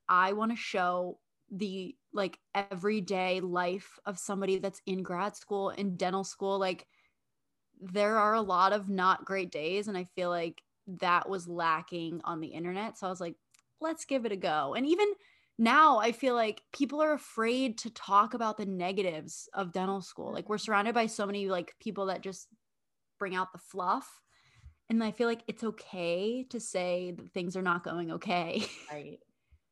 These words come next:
Speaker 2: Right. And it's like, you have to really, really, really like dentistry and want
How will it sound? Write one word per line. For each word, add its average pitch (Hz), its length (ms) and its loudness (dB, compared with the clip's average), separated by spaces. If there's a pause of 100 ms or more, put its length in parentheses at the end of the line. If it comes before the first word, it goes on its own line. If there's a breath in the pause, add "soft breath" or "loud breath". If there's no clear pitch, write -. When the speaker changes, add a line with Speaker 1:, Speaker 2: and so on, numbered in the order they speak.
(200)
Speaker 2:
Right. 160 360 -14 (1300)
And 294 80 -6
it's 277 140 -10
like, 269 160 -8
you 262 100 -6
have 277 140 -8
to 311 140 -6
really, 202 720 -8
really, 170 720 -8
really 156 800 -10
like 147 380 -8
dentistry 190 1000 -12
and 185 240 -10
want 160 500 -10